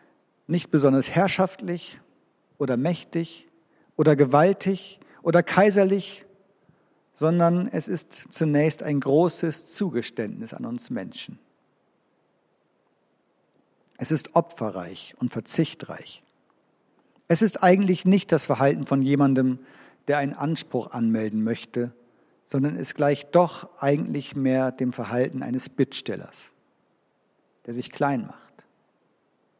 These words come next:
der bittet und nicht befiehlt, der wirbt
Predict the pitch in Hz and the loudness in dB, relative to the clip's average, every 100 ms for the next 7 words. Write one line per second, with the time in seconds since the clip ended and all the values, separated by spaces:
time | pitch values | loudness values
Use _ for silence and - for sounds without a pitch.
0 | _ _ _ - 123 104 240 135 113 - | _ _ _ -8 -4 2 2 0 -6 -8
1 | - 139 135 - - 113 - 151 107 - | -6 -4 -4 -6 -8 -8 -6 -4 -4 -6
2 | - _ _ _ - 143 131 185 131 - | -16 _ _ _ -2 0 4 6 4 0
3 | - - | -18 -20